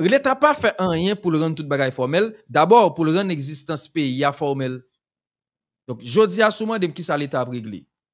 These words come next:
ou byen gouvènman a regle, paske nou dakò sou sa, pa gen Leta.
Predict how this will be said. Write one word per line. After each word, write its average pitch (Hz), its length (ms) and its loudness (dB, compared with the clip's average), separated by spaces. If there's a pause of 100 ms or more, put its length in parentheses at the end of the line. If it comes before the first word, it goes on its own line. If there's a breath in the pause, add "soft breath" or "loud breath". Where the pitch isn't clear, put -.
(240)
ou 151 120 -8
byen 143 200 -4
gouvènman 156 540 2
a 127 60 -6
regle, 104 340 -12 (180)
paske 156 460 -4
nou 143 100 -6
dakò 139 240 0
sou 120 160 -12
sa, 180 220 -2 (100)
pa 131 160 -4
gen 131 80 -8
Leta. 120 300 -10